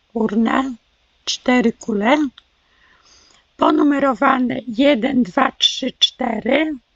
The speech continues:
losujemy jedną kulę, a następnie drugą. Numery kul zapisane w kolejności losowania tworzą liczbę dwucyfrową.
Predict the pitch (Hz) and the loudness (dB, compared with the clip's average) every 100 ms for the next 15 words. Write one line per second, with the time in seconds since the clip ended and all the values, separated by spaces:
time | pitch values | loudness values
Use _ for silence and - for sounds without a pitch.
0 | _ _ _ _ _ _ _ _ _ _ | _ _ _ _ _ _ _ _ _ _
1 | 233 277 - 254 247 285 302 277 269 220 | -2 0 2 2 4 4 4 2 0 2
2 | 294 294 311 302 - 254 233 - 262 311 | 2 6 6 4 -2 -2 0 2 2 0
3 | 285 - _ _ _ _ _ - 285 339 | -4 -8 _ _ _ _ _ -4 -2 0
4 | - - 269 262 254 302 240 262 240 226 | -2 -2 0 0 2 0 0 -2 -4 -10
5 | - _ _ _ _ _ - - - - | -16 _ _ _ _ _ -20 -20 -20 -20
6 | - - _ 233 254 262 381 294 311 - | -20 -20 _ 4 6 6 2 -2 -6 -4
7 | - 240 262 254 262 277 - 226 - 311 | -2 0 0 0 -2 -2 -4 -4 0 2
8 | 311 269 233 - - 240 220 233 269 294 | 4 2 0 -8 -4 0 2 4 4 4
9 | - 262 233 254 - 226 180 202 190 196 | 0 0 0 -2 -2 -2 0 -2 -2 -2
10 | 208 269 294 - _ _ _ _ _ - | 0 0 -2 -8 _ _ _ _ _ -20
11 | - - - - - 339 294 269 214 262 | -20 -12 -2 0 2 0 0 0 0 0
12 | - 233 269 262 208 220 262 - 247 165 | 0 0 4 4 2 0 -2 -4 -6 -2
13 | 110 - 240 | -2 -4 -10